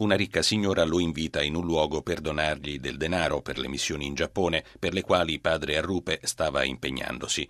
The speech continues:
La consegna della busta avviene praticamente sulla porta e davanti a giornalisti e fotografi. Padre Arrupe raccontò di aver patito una grande umiliazione, ma di aver accettato il denaro per i poveri del Giappone. "Quando l'apri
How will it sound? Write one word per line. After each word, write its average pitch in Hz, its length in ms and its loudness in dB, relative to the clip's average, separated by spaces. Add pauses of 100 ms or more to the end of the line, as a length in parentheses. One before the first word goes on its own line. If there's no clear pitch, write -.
(120)
La 92 160 0
consegna 117 360 4
della 101 220 4
busta 85 300 -2
avviene 76 360 0
praticamente 82 680 -2
sulla 73 260 0
porta 76 480 2 (120)
e 117 80 4
davanti 85 400 2
a 78 60 0
giornalisti 78 580 -2
e 65 60 -2
fotografi. 69 640 -4 (200)
Padre 78 300 2
Arrupe 80 380 0
raccontò 80 480 2
di 76 140 0
aver 78 220 -2
patito 90 340 -2
una 76 140 0
grande 80 320 0
umiliazione, 82 720 2 (100)
ma 104 120 0
di 98 100 0
aver 90 160 0
accettato 80 500 2
il 76 140 -4
denaro 71 480 0
per 69 160 -4
i 71 80 -6
poveri 69 420 -2
del 65 180 -6
Giappone. 71 580 -2 (120)
"Quando 82 300 0
l'apri 78 440 0